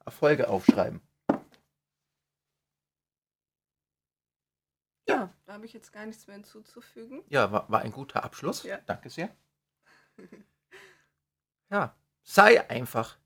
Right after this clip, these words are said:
Speaker 1: integer. Überleg mal, passt deine Außendarstellung, das, was du sprichst,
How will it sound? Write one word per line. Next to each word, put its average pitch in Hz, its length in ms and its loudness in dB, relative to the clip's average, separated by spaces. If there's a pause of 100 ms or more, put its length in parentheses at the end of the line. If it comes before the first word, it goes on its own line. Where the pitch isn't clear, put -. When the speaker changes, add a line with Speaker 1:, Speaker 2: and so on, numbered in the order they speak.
(260)
Speaker 1:
integer. 151 760 -4 (120)
Überleg 120 440 0
mal, 262 180 2 (120)
passt - 340 -4
deine 107 340 4 (300)
Außendarstellung, 151 920 2
das, 139 280 2
was 107 200 2
du 98 120 -12
sprichst, - 520 -6